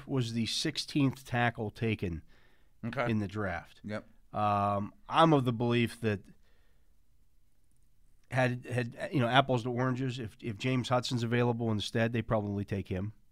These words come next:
Speaker 2: No, I'm sure there's several. Right,
Speaker 1: Yeah.
Speaker 2: right, right.
Speaker 1: Uh, in that fourth round, but they didn't have that opportunity. I mean,
Speaker 2: No.
Speaker 1: they like Spencer Brown.
Speaker 2: Oh, yeah.
Speaker 1: But not as much as Kendrick Green.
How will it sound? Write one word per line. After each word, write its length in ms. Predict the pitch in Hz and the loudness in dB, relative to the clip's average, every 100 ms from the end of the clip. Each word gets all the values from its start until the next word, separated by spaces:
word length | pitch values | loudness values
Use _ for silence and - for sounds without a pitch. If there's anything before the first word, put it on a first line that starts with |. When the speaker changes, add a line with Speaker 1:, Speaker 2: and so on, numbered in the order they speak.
| - | -10
Speaker 2:
No, 160 | 254 208 | -8 -4
I'm 120 | 185 | -6
sure 160 | 180 151 | -4 -2
there's 220 | 139 117 - | -2 -4 -4
several. 340 | 247 117 85 | -4 -4 -6
Right, 180 | 123 113 | -2 4
Speaker 1:
Yeah. 160 | 127 117 | 4 4
Speaker 2:
right, 240 | 113 104 - - | -2 -4 -6 -2
right. 280 | 113 110 | 0 2
Speaker 1:
Uh, 40 | 113 | 0
in 140 | 113 | -2
that 160 | 107 104 | -2 -6
fourth 320 | 120 110 - | -8 -8 -6
round, 320 | 101 101 113 | -6 -4 -2
but 160 | 110 110 - - | -2 -4 -10 -14
they 80 | 127 | -8
didn't 140 | 123 127 | -2 0
have 120 | 117 | 2
that 100 | 113 | 2
opportunity. 560 | 110 - - 143 92 | 0 -2 -4 -4 -2
I 40 | 107 | 0
mean, 140 | 139 117 | 0 2
Speaker 2:
No. 0 | |
Speaker 1:
they 60 | 131 | 4
like 180 | 135 127 | 4 4
Spencer 340 | 147 135 135 | 0 0 0
Brown. 360 | 120 151 127 - - - - - - | 2 6 6 4 -14 -20 -20 -20 -6
Speaker 2:
Oh, 240 | - - - - | -4 -4 -8 -12
yeah. 180 | - - | -6 4
Speaker 1:
But 140 | 139 | 6
not 180 | 127 117 | 6 4
as 80 | 110 | 4
much 200 | 117 107 | -2 -2
as 80 | - | -2
Kendrick 280 | 110 95 | 0 0
Green. 400 | 82 151 135 117 | 0 2 2 0